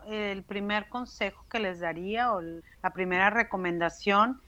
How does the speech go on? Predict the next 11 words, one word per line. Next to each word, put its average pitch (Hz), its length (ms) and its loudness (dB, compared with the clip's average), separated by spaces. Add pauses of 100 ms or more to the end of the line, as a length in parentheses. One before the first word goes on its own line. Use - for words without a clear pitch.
(1000)
eh, 190 400 6
como 208 220 10
adultos 220 440 8
responsables 208 880 6
de, 180 580 4
de 175 160 -2
nuestros 175 520 -4
hijos, 233 480 4
somos 214 380 6
los 226 260 6
primeros 214 1000 8